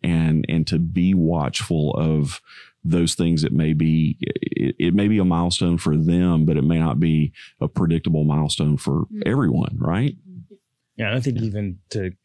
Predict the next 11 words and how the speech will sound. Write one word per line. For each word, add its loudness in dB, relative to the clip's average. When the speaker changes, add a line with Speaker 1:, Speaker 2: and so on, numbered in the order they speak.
Speaker 3:
back -6
up -4
on -2
that -8
too, -4
Doctor -6
Rick, -6
we've -8
gotta -4
remember -6
that -8